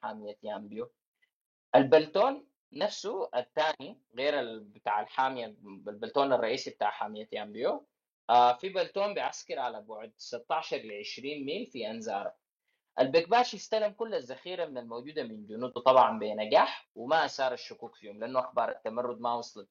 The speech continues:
الجنود بشكل مباشر. فجاء، آه، المفتش بتاع المركز في يامبيو قال لهم: "يا جماعة، امشوا حذروا المواطنين الشماليين"، وفعلًا بدأ عدد كبير منهم يقلوهم واتنقلوا لعرباتهم،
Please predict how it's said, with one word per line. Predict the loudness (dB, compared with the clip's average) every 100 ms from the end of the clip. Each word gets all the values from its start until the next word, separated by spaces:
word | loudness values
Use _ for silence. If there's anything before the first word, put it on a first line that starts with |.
| _
الجنود | -16 -14 -12
بشكل | -10 -10 -12 -14 -14
مباشر. | -10 -6 -6 -6 -16 _ _ _ _ _ _ _ 8
فجاء، | 10 12 10 8 2 -4
آه، | -4 -2 -4 -4 -4 -6
المفتش | -12 -14 -10 -10 -10 -14
بتاع | -8 -4 -4
المركز | -4 -8 -6 -10 -10
في | -10
يامبيو | -10 -10 -10 -8 -8 -12 _ _ -14
قال | -6
لهم: | -6 -2
"يا | -4
جماعة، | -2 -2 2 2 2 -2 _ _ _ _ -12
امشوا | -12 -10 -8
حذروا | -8 -6 -6 -6
المواطنين | -4 -6 -4 -8 -6
الشماليين"، | -8 -10 -10 -10 -8 -8 -10
وفعلًا | -2 0 0
بدأ | 0 0 2
عدد | 0 -4 -8
كبير | -12 -8 -8
منهم | -8 -10 -8 -10
يقلوهم | -12 -10 -4 -2 -2 -6 _ _ -6
واتنقلوا | 0 2 6 6 6
لعرباتهم، | 2 2 0 0 -2 -2 -8 -12